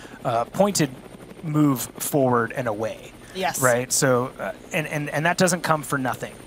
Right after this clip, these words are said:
Speaker 1: Right? That is an effort spent. Um, so we're in the kind of the zone here with the last twenty K to go, that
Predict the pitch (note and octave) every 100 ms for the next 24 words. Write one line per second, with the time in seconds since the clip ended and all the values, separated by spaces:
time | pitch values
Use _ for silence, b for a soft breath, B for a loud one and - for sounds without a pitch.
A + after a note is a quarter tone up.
0 | - - - B2+ B2+ A#2+ B2+ C3+ B2+ C3+
1 | A#2 - - A#2 G#2 - - B B B
2 | B2 A#2 A2 A2 - - B2+ A2+ A#2 -
3 | - C#3 C3+ C#3 B2 A#2+ D3+ C#3+ B2 A2+
4 | C3+ B2 A#2 C3 B2+ A#2 A#2 A#2 B2 A#2+
5 | - B2 A2 C3 A2 G2+ B2 A#2+ G#2 -
6 | - - B B B B2 A2+